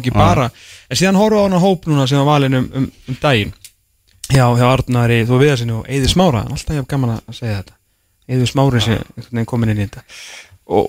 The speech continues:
Speaker 1: og þar erum við að horfa á, hérna, náttúrulega Axel Óskar, þeir eru svo ungi strákar líka. Þú veist, þeir eru að fara í aðra undankeppni af því það var yngt svo mikið upp og, og vonandi, ég held að þeir muni njóta mjög mikið góðs af því, bæði Arnar Þór
Speaker 2: Mm.
Speaker 1: Viðarsson og Eiður Smári og strákarnir að vera undir handleiðslu þeirra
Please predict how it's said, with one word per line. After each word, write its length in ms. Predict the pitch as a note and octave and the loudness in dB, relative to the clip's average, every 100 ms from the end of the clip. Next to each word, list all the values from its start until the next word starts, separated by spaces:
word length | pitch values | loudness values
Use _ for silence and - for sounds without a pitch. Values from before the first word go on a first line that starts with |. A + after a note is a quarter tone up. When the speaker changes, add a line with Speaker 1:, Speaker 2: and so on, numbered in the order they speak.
| - | -4
Speaker 1:
og 80 | - | 0
þar 300 | D3 F3 F3+ | 2 2 2
erum 100 | E3 | 2
við 60 | |
að 80 | D#3 | 2
horfa 180 | E3 D3+ | 2 2
á, 100 | C#3 | 2
hérna, 260 | C3+ C3 C3 C3 | 0 0 0 0
náttúrulega 240 | C3+ D3 | 2 2
Axel 240 | - D3 | 2 2
Óskar, 300 | C#3 - C3 B2 | 2 0 -2 0
þeir 140 | B2+ | -2
eru 60 | B2 | 0
svo 120 | B2+ D3 | 2 4
ungi 320 | A#3 B3 B2+ | 2 0 -6
strákar 380 | - G2+ - F2+ | -4 -8 -8 -14
líka. 160 | - | -18
Þú 160 | - - | -16 -10
veist, 80 | C3 | -4
þeir 80 | C3+ | 0
eru 60 | C3+ | 2
að 20 | |
fara 160 | D3 C#3 | 2 2
í 40 | |
aðra 300 | E3 G#3 D3+ D3 | 2 2 0 -2
undankeppni 460 | G3+ D#3+ B2 A#2+ A#2+ | -2 -2 0 0 0
af 60 | |
því 80 | A#2+ | 2
það 80 | C3 | 2
var 140 | C#3 E3+ | 2 0
yngt 160 | D#3+ | -4
svo 140 | - C3 | -2 0
mikið 240 | B2+ D#3+ E3 | 0 0 0
upp 160 | - - | -2 -8
og, 140 | - | -8
og 140 | - - B2+ | -8 -8 -4
vonandi, 440 | C3+ C3+ A#2+ B2 - - - - _ | 0 0 0 -4 -4 -14 -20 -20 _
ég 80 | - | -6
held 140 | - - | -6 -2
að 60 | |
þeir 160 | A#2+ A2+ | -2 0
muni 240 | B2 A#2 A2+ - | 0 0 0 -2
njóta 320 | A#2+ B2+ A#2 | 0 0 0
mjög 320 | B2 C3+ C3 | 2 2 0
mikið 240 | B2 A#2 A#2 | -6 -6 -2
góðs 220 | C3+ A2+ | 0 0
af 20 | |
því, 140 | A2 G#2 | -2 0
bæði 220 | B2 A2+ | 2 2
Arnar 160 | A#2 A2 | 0 -2
Þór 100 | G#2 | 0
Speaker 2:
Mm. 80 | |
Speaker 1:
Viðarsson 320 | A#2+ B2 A#2 G#2 | 0 0 -2 0
og 80 | |
Eiður 220 | A2+ D#3 E3+ | 2 2 0
Smári 260 | E3 E3 - _ _ _ | 0 0 -4 _ _ _
og 160 | C#3 C3+ | -2 0
strákarnir 500 | - C#3 C#3 C3+ B2+ | 2 0 0 -2 0
að 60 | B2 | 2
vera 100 | B2 | 2
undir 240 | B2+ A#2+ | 0 0
handleiðslu 400 | B2 C3 B2 - A#2 | 0 2 0 0 2
þeirra 360 | C#3+ C#3 C#3 | 2 2 -2